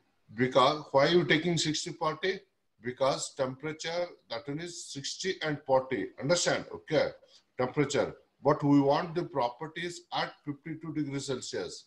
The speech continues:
Understand? Fifty-two minus forty, sixty minus forty. Means that is we want the density at fifty-two degrees Celsius minus, so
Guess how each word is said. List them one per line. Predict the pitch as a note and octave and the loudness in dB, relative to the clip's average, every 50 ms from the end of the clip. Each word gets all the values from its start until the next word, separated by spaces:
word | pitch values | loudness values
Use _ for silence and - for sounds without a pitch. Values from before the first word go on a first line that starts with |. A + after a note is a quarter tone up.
| _ - | _ -12
Understand? | A#2+ C#3 D#3+ D3+ - B2+ G2+ E2 D#2 - _ _ _ _ _ _ _ | -8 -6 -6 -6 -4 -6 -8 -8 -10 -16 _ _ _ _ _ _ _
Fifty-two | - B2 B2+ - _ B2+ A#2+ - - D3+ E3+ G3 - - - | -6 -6 -6 -4 _ -4 -4 -4 -4 -4 -4 -4 -4 -6 -8
minus | B2+ A#2+ A2+ G#2+ G#2+ G#2 G#2 G#2 B2+ D3+ D3+ - - _ | -4 -2 -2 0 0 0 -2 -2 -4 -4 -6 -6 -12 _
forty, | - G#2+ G#2 G2 - - - B2+ D3 F3 F3+ - _ _ _ | -4 -2 -2 -2 -2 -4 -8 -8 -8 -8 -10 -14 _ _ _
sixty | - - A2+ G#2 - - - - D3 D3+ - F#2+ - | -14 -10 -8 -6 -6 -4 -2 -2 -2 -2 -2 -6 -6
minus | - A2 G#2+ G#2 G2 G2 A#2 C#3 D3 - - - _ | -4 -4 -2 -2 -2 -2 -4 -4 -4 -6 -8 -10 _
forty. | - A2 G#2 - - - D2+ D2 - _ _ _ _ _ _ _ - | 0 2 2 2 0 -4 -10 -10 -12 _ _ _ _ _ _ _ -6
Means | A2 B2+ D3+ E3+ D3+ - | -4 -2 -2 -2 -2 -4
that | A#2+ G2 - G#2 | -6 -6 -8 -6
is | A2+ C#3 D#3 D3 B2 A2 - | -4 -4 -4 -4 -6 -10 -12
we | A2+ A2 A2 A2 | -8 -6 -6 -4
want | G#2+ G2 F#2+ A#2 C3+ D#3 F3 D3+ C#3+ | -4 -2 0 0 0 0 -2 -2 -2
the | D#3+ D3 | -2 -2
density | B2 - A#2 A2+ B2 B2+ - - D3 D3 F3 F3 E3 - - - | -2 -2 -2 -2 -2 -4 -4 -4 -4 -4 -4 -6 -10 -12 -10 -6
at | A#2+ A#2+ A2 - - _ _ | -4 -4 -4 -4 -6 _ _
fifty-two | - G2+ - _ - C#3+ C#3+ - D#3+ E3 D3 | -20 -20 -16 _ -10 -10 -8 -8 -8 -6 -4
degrees | C#3+ C3+ A#2 A#2 A#2 A2+ - | -4 -4 -4 -6 -8 -8 -8
Celsius | - G#2+ G#2 G2 - - A#2 A2+ G#2+ F#2 - - - - - _ _ _ _ _ _ _ - | -6 -8 -8 -8 -8 -4 -2 0 0 0 0 -4 -8 -14 -18 _ _ _ _ _ _ _ -8
minus, | F#2+ G2 G2+ G2+ G2+ G2 G2 G#2+ C#3 E3+ E3 - - - _ _ _ _ | -4 -2 -2 0 -2 -2 -4 -4 -4 -4 -6 -8 -12 -18 _ _ _ _
so | _ - A#2 A2+ A2 | _ -6 -4 -4 -4